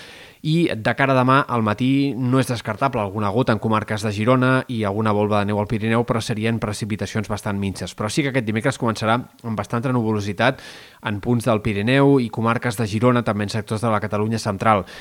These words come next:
A mesura que avanci el dia, aquests núvols s'anirien esqueixant. En canvi, com més al sud, més sol farà ja aquest dimecres. I, de fet, tam-, això també es notarà molt en la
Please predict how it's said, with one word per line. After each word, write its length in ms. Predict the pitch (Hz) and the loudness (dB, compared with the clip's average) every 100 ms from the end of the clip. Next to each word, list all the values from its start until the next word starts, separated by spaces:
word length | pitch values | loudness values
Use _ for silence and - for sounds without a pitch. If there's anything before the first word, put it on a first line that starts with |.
| - - | -14 -6
A 80 | |
mesura 320 | 104 101 117 123 | -4 0 2 2
que 80 | |
avanci 300 | 123 120 - | 2 0 0
el 80 | 107 | 0
dia, 160 | 117 127 | 2 2
aquests 180 | 120 - | 0 0
núvols 260 | 123 131 135 | 2 2 2
s'anirien 400 | 110 104 123 117 | 0 0 0 0
esqueixant. 560 | 110 113 - 123 101 90 | -2 -4 0 2 0 -2
En 20 | |
canvi, 380 | 95 104 107 117 - - - | -4 -2 0 0 -2 -18 -4
com 160 | 104 | -2
més 160 | 104 113 | 0 0
al 160 | 107 | 0
sud, 240 | - 123 113 | 0 -2 0
més 160 | 113 | -2
sol 240 | 113 123 113 | 0 2 2
farà 300 | 117 107 113 - - - | 2 2 2 -2 -14 -12
ja 240 | 113 117 113 | -2 2 2
aquest 240 | 117 107 | 2 0
dimecres. 460 | 120 123 104 95 139 | 2 2 0 -2 0
I, 60 | 127 | 0
de 80 | |
fet, 160 | 139 131 | 0 0
tam-, 160 | 120 98 | 0 0
això 160 | 127 | 0
també 160 | 117 113 | 0 0
es 80 | 113 | 0
notarà 240 | 117 113 | 0 2
molt 240 | 107 123 | 2 4
en 80 | |
la 80 | 120 | 4